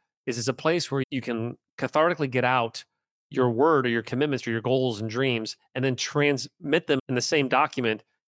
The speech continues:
into your calendar. And that is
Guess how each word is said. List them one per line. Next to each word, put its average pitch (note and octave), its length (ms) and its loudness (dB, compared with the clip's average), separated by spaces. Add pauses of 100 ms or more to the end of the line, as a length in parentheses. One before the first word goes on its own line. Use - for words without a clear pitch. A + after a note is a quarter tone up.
(140)
into C3+ 560 0 (760)
your B2 120 -2
calendar. B2+ 560 0 (360)
And A#2 480 -2
that D#3+ 220 0
is C3 240 -4